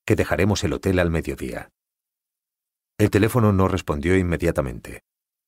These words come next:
Luego, suspirando, el señor esposa dijo: «Como ustedes quieran. ¿Están decididos?».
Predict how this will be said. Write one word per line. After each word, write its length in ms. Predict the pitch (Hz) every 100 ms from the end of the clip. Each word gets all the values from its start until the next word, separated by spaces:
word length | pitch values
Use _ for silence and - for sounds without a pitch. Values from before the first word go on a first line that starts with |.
| _ _ _ -
Luego, 420 | 104 92 98 98 _ _ -
suspirando, 680 | 90 - 85 76 67 64 _ _ _ -
el 140 | 101
señor 280 | 104 95 117
esposa 400 | - 107 - 71
dijo: 400 | 69 - 60 - _ _ _ _ _ _ _ -
«Como 200 | 85 71
ustedes 440 | - 87 85 -
quieran. 420 | 85 80 - - _ _ _ _ _ -
¿Están 300 | - 95 92
decididos?». 580 | 92 90 95 131 -